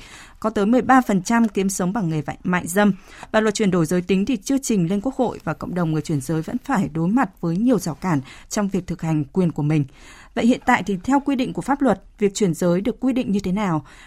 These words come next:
Sau đây chúng ta, ờ, sẽ nối máy điện thoại với luật sư Lê Minh Trường,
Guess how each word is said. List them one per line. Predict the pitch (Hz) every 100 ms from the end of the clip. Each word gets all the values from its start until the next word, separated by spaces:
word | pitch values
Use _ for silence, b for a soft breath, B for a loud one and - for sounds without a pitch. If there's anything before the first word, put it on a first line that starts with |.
| B
Sau | - 247
đây | 226
chúng | 190 180
ta, | 220 214 202 196
ờ, | 190 180
sẽ | 175 214
nối | 202
máy | 190 170 175 233
điện | 240 -
thoại | 196 165
với | 175
luật | 190 196
sư | - 214
Lê | 202 196
Minh | 202 196
Trường, | 196 175